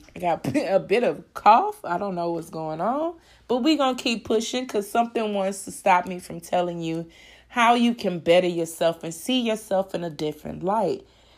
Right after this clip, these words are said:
I know that there's greatness in each individual here on earth. We all wake up daily on purpose. There's no reason for us to see that we are not worthy or worth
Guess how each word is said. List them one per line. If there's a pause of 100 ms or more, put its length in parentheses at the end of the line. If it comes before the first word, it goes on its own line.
(280)
I
know
that
there's
greatness
in
each
individual
here
on
earth. (140)
We
all
wake
up
daily
on
purpose. (2250)
There's (300)
no
reason
for
us
to
see
that
we
are
not
worthy
or
worth